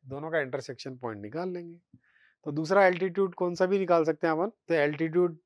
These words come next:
ये बी से जाने वाला निकाल लें या सी से जाने वाले निकाल लें, कोई सा भी एल्टीट्यूड निकाल सकते हैं ना। तो equation of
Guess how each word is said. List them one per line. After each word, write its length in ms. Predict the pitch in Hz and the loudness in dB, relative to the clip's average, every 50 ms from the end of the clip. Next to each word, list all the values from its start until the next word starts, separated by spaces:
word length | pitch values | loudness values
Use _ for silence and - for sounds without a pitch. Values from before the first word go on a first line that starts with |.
| _ _ _ 147 | _ _ _ -4
ये 480 | 127 156 151 147 135 - - - _ _ _ _ _ - | 0 2 2 2 2 0 -6 -16 _ _ _ _ _ -10
बी 200 | 139 135 151 143 | -8 -6 -4 -2
से 120 | 156 160 | 0 2
जाने 220 | 156 160 156 156 | 4 4 4 4
वाला 220 | 156 151 156 160 165 | 2 2 2 2 0
निकाल 300 | 170 175 165 185 185 185 | -2 -2 0 0 0 2
लें 180 | 180 180 180 175 _ _ _ _ _ _ _ _ - | 0 -2 -6 -8 _ _ _ _ _ _ _ _ -2
या 240 | 131 143 160 196 | 0 2 2 2
सी 220 | 180 - - 170 160 | 0 -4 -6 -6 -4
से 120 | 151 165 | 0 2
जाने 220 | 170 170 160 165 170 | 4 4 4 4 2
वाले 240 | 170 175 175 180 | 2 2 2 0
निकाल 300 | 180 180 170 185 180 180 180 | 0 -2 -2 -4 -4 -6 -6
लें, 80 | 185 175 | -6 -4
कोई 160 | - 170 156 | -4 -4 -4
सा 140 | 147 - 160 | -2 -2 -2
भी 120 | 165 165 | 0 0
एल्टीट्यूड 400 | 151 139 131 143 139 139 156 156 147 | 0 0 -2 -4 -6 -6 -6 -6 -6
निकाल 320 | 120 107 - 107 107 107 | -8 -6 -6 -6 -8 -8
सकते 300 | 101 98 98 _ - - | -10 -16 -18 _ -16 -14
हैं 60 | 101 | -14
ना। 120 | 120 147 160 _ _ _ _ _ _ _ _ _ _ _ _ _ _ _ _ _ _ _ _ _ _ _ _ _ _ _ _ _ _ _ _ _ _ _ _ _ _ _ _ _ _ _ - _ _ _ - | -14 -16 -20 _ _ _ _ _ _ _ _ _ _ _ _ _ _ _ _ _ _ _ _ _ _ _ _ _ _ _ _ _ _ _ _ _ _ _ _ _ _ _ _ _ _ _ -20 _ _ _ -4
तो 80 | 165 170 | -4 -4
equation 540 | 165 143 - 180 196 196 - - 208 208 196 | -4 -4 -2 0 0 2 2 2 2 4 6
of 240 | 185 208 208 - | 6 6 6 4